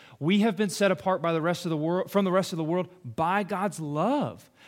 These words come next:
by his love for us. That's what set us apart from,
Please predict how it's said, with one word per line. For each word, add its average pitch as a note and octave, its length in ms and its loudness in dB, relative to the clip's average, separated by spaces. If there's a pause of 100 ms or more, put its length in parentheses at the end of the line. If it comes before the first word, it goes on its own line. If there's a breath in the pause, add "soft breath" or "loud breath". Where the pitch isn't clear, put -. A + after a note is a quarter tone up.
by G#3+ 140 4
his A3+ 180 2
love F3+ 540 2
for F3 200 -4
us. C3+ 160 -4
That's G3+ 300 -4
what B3+ 140 -6
set A#3+ 200 0
us A#3+ 120 0
apart A#3 340 -2
from, G#3+ 240 -6